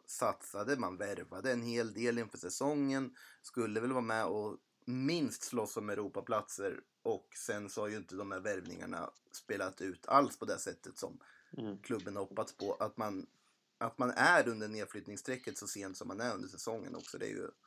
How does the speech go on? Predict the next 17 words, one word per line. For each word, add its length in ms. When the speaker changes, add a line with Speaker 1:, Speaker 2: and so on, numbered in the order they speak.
Speaker 1:
fascinerande 680
dåligt 380
egentligen. 340
Speaker 2:
Ja, 500
och 120
sen, 280
sen 180
har 60
man 200
väl 120
haft 380
liksom 240
problem 480
med, 200
med 140
skador 480
på, 200